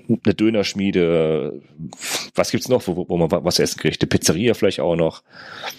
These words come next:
Was gibt's noch an Stellen unterwegs, wenn man wir-, wirklich aufgeschmissen ist? Gas ist leer, Spiritus ist leer, der Schmelzkäse ist schlecht geworden und,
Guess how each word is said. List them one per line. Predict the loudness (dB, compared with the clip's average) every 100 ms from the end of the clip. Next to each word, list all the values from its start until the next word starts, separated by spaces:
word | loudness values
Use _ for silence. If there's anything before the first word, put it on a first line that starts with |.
| -16 0
Was | 2
gibt's | 2 2
noch | 2
an | 2
Stellen | 2 2 2
unterwegs, | 0 0 0 0
wenn | 0
man | 2 0
wir-, | -2 -2
wirklich | 0 2 2
aufgeschmissen | 0 2 0 2
ist? | 2 0 -6 -14 0
Gas | 2 2
ist | -2
leer, | 0 2 0
Spiritus | 0 0 2 0
ist | -2 0
leer, | 4 4 2 -4 -14 -14 -16 _
der | 2 4 2 0
Schmelzkäse | 0 0 2 0 2
ist | 2 2
schlecht | 2 2
geworden | 0 2 2 2 -2 -4 -2
und, | 2 2 0